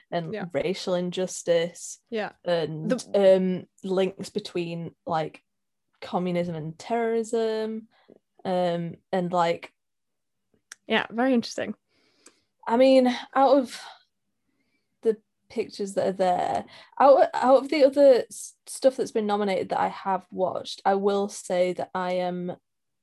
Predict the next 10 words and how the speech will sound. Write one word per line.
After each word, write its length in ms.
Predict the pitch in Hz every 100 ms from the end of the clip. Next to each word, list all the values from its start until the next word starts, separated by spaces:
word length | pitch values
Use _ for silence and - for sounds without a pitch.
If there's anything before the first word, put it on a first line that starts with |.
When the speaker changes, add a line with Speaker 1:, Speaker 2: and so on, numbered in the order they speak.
| _ _ _ _ _ _ _ _ _
Speaker 1:
surprised 1300 | - - - - - 220 202 196 190 190 - - -
that 140 | 202 190
Ma 300 | 196 190 180
Rainey's 440 | 180 180 180 180
Black 360 | - 180 180 -
Bottom 460 | 180 - 156 165 - _ _ _ _ _ _ _ _
is 160 | 196 196
not 200 | 185 -
in 160 | 170
there. 280 | - - 196